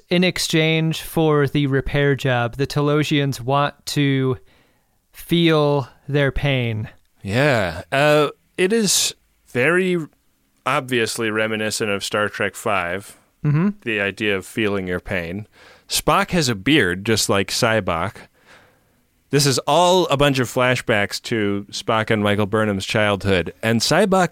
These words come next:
Speaker 2: does not enter into, into this at all. <sighs> Do they? Do, does Sybok not exist suddenly?
Speaker 1: The Talosians, unlike Sybok, though, aren't doing this to benefit you.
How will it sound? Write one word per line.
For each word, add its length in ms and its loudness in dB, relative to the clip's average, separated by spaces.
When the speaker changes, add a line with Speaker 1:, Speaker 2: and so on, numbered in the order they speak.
Speaker 2:
does 280 2
not 200 2
enter 300 2
into, 400 0
into 200 2
this 220 2
at 100 0
all. 440 0
<sighs> 40 -12
Do 120 4
they? 320 2
Do, 180 -2
does 340 2
Sybok 460 4
not 180 4
exist 460 2
suddenly? 540 4
Speaker 1:
The 120 -2
Talosians, 920 2
unlike 500 2
Sybok, 580 2
though, 460 0
aren't 380 0
doing 400 2
this 560 0
to 120 2
benefit 560 2
you. 440 -4